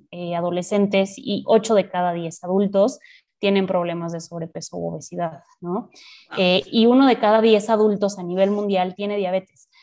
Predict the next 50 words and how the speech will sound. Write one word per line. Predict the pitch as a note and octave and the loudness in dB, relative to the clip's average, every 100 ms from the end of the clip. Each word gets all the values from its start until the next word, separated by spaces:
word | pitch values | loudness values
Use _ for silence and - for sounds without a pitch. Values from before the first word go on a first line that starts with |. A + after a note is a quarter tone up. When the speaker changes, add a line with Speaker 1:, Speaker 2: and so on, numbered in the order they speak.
| _ | _
Speaker 1:
O | _ | _
sea, | F#3+ | 0
las | G3 F#3+ | 2 2
cifras, | G#3 G#3 A3 A3 A3 A3 G#3 G3 - - - | -4 2 4 6 6 4 2 0 -8 -20 -12
eh, | F#3 F3+ F3+ | -6 -4 0
van | G3 A3+ | 2 4
aumentando | A#3 B3 G#3+ F#3 F#3 F#3+ G3+ G3+ G3 | 4 2 2 2 0 0 0 0 0
cada | G3+ G3 | 0 0
vez | G3 F#3+ | 0 -2
más, | F#3+ F#3+ | -4 -6
pero | - F3+ | -10 -8
además, | F#3 G3 G3+ - _ _ | -4 -2 -4 -8 _ _
o | F#3+ | -4
sea, | G3+ F#3+ - - | -2 -4 -6 -2
ha | G3 | 2
disminuido | A3+ A3 G#3+ F#3+ F#3+ F#3+ G#3 A3 | 2 2 0 0 0 2 2 2
la | F#3+ | 2
edad, | F3 F3+ G#3+ - _ _ _ _ _ | 0 -2 -4 -8 _ _ _ _ _
eh, | F#3 E3+ E3+ | -10 -10 -4
para | F#3 F#3 | 2 2
el | F#3 | 4
desarrollo | F#3 F3+ F#3 F#3 F#3+ | 0 -2 -4 -2 0
de | G3 F3+ | 0 0
diabetes | E3+ F3+ F3+ F#3 - | -4 -6 -6 -10 -12
tipo | - - F#3+ | -18 -8 -2
dos, | F#3+ D3+ - | 0 -2 -10
que | - F#3 | -6 -4
es | F3+ | -2
algo | G3 G3 | 0 0
como | G3 F3+ F3 | 0 -4 -4
realmente | F3+ F3+ F#3 F#3 F#3 | -2 0 0 0 -2
preocupante. | F#3 F3+ - F#3 F3+ - | -6 -12 -8 -8 -8 -16
O | _ - - _ | _ -20 -20 _
sea, | - | -2
actualmente | F#3+ G#3 G#3 G#3+ G#3 A3 G#3 G3+ | 0 4 4 4 4 4 4 2
hay | G3+ G3+ | 2 2
alrededor | G#3 G#3 F3+ F#3 F#3 | 2 2 2 2 2
de | G3 F#3+ | 0 0
quinientos | G3 G3 G3 G3+ G3+ | -2 -4 -2 -2 -4
millones | G3 F3+ F#3 F#3 | -6 -4 -4 -4
de | F3+ | -6
personas | E3+ E3 F#3 F3+ F3 | -10 -12 -6 -6 -4
en | F3 | -4
el | E3+ | 0
mundo | F#3 F#3+ F#3+ | 2 4 2
que | F#3+ | -2
están | - _ F#3+ | -12 _ -2
viviendo | F#3+ F#3 F3+ F3+ F3+ | 0 0 0 -2 -6
con | F3 E3+ | -6 -8
diabetes. | E3+ F3+ F3 - | -2 -4 -4 -20